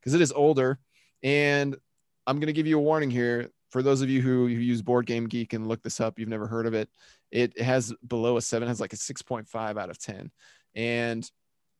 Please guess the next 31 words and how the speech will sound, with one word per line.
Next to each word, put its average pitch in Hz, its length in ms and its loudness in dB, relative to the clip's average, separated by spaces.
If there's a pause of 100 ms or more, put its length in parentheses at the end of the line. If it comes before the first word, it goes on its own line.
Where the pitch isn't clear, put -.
(280)
so 139 420 6
going 160 320 6
into 156 260 4
it, 135 100 8
I 127 120 6
was 127 140 4
skeptical 123 580 0
that 113 140 2
it 92 80 0
was, 107 340 -4 (320)
you 117 140 -4
know, 113 120 -2
still 120 560 2
a, 117 80 -4 (400)
a 110 40 -8
great 113 340 -4
game, 120 420 -4
even 113 180 -8
though 113 120 -2
I 110 80 0
had 107 100 -4
heard 113 400 -6
some, 110 440 -10
some 107 220 -10
reviewers 107 360 -4
that 107 160 -4
I 101 60 -4
follow 110 340 -6
really 110 220 -6
like 113 280 -2
it. 113 140 -8